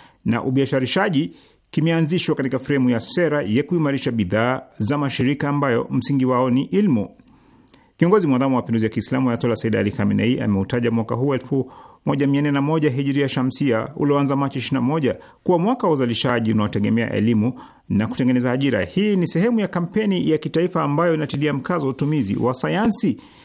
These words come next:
na teknolojia katika kuimarisha uchumi na ustawi endelevu wa Jamhuri ya Kiislamu ya Iran. Kituo hicho cha usimamizi wa teknolojia na ubiasharishaji katika chuo kikuu cha Tehran kinafadhiliwa na shirika la teknolojia ya habari na mawasiliano la Hiweb,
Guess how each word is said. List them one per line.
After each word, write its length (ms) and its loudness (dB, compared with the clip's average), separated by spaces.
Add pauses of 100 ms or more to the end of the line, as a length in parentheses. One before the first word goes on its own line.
(200)
na 200 2
teknolojia 800 0 (420)
katika 220 2
kuimarisha 600 2
uchumi 600 2 (220)
na 100 0
ustawi 420 0
endelevu 560 2
wa 80 2
Jamhuri 380 0
ya 40 -2
Kiislamu 360 -2
ya 60 0
Iran. 360 -2 (380)
Kituo 260 2
hicho 220 0
cha 160 0
usimamizi 580 2
wa 100 0
teknolojia 640 0
na 180 -2
ubiasharishaji 1080 0 (320)
katika 260 0
chuo 180 -2
kikuu 240 -2
cha 120 -2
Tehran 460 -2
kinafadhiliwa 560 0
na 80 -2
shirika 320 -2
la 160 0
teknolojia 480 0
ya 160 -2
habari 380 0
na 60 2
mawasiliano 480 0
la 260 0
Hiweb, 400 2